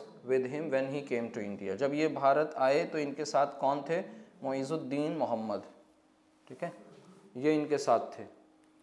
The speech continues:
अब इनके कुछ disciples तैयार हुए,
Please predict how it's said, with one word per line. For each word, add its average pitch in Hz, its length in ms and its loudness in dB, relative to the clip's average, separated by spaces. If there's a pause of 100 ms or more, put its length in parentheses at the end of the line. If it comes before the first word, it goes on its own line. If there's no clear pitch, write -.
(1080)
अब 160 120 10
इनके 190 440 4
कुछ 180 440 0 (200)
disciples 143 800 4
तैयार 143 340 8
हुए, 135 300 0